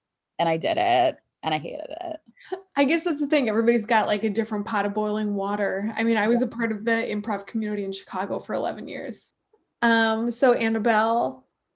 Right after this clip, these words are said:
Speaker 1: Uh, so Annabelle.
Speaker 2: Okay, the, can we talk about the actors in the movie?
Speaker 1: Yes.
Speaker 2: This movie, to me, espe-, so I looked it up. The budget for this movie was six and a half million dollars.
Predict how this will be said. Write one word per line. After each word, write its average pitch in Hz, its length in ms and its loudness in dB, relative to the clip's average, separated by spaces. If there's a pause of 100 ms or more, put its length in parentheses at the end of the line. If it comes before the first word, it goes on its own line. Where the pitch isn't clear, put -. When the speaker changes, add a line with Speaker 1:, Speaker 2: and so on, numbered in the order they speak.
(680)
Speaker 1:
Uh, 185 720 6
so 190 220 4
Annabelle. 131 600 -2 (260)
Speaker 2:
Okay, 202 500 6
the, 262 800 4
can 302 120 6
we 311 80 8
talk 330 260 4
about 370 200 4
the 359 180 4
actors 190 540 -2
in 208 80 -2
the 185 80 -2
movie? 202 600 0 (1400)
Speaker 1:
Yes. - 400 -10 (600)
Speaker 2:
This 349 320 4
movie, 539 320 6 (200)
to 349 100 6
me, 330 400 6
espe-, 269 460 4
so 285 140 4
I 285 100 10
looked 320 240 4
it 330 60 6
up. 269 140 2
The 247 100 8
budget 247 380 4
for 349 80 0
this - 160 -6
movie 262 240 2
was 233 220 4
six - 260 0
and 240 80 0
a 254 60 0
half 262 240 -2
million 220 260 2
dollars. 208 760 0